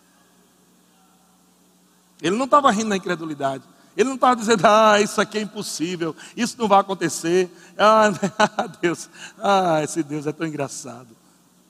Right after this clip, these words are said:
Não, Abraão não estava rindo na incredulidade. Ele estava rindo na fé.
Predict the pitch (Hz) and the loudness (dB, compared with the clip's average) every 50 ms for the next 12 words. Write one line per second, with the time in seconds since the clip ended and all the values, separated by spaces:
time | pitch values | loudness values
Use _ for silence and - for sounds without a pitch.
0 | _ _ _ _ _ _ _ - 208 233 254 247 220 247 247 262 320 - 466 - | _ _ _ _ _ _ _ -6 -2 0 0 2 2 2 4 4 2 0 -2 -4
1 | - - 247 214 214 170 135 202 208 196 175 175 175 175 175 170 170 156 156 156 | 0 0 2 2 2 0 0 -2 -4 -4 -4 -4 -4 -4 -4 -6 -6 -6 -8 -6
2 | 143 151 147 135 - - - _ _ _ _ _ _ _ _ _ - 160 202 226 | -2 -2 -2 -2 -4 -10 -20 _ _ _ _ _ _ _ _ _ 0 0 0 0
3 | 208 - - 233 233 226 220 185 151 185 226 240 226 185 160 143 123 - - - | 0 0 0 0 2 2 0 -2 -2 -2 -2 -2 -2 -4 -6 -8 -12 -14 -20 -20
4 | - _ _ - 135 151 180 196 208 - - - - 160 156 156 123 | -20 _ _ -16 -8 -4 -2 -2 -2 -4 -8 -16 -12 -10 -10 -10 -10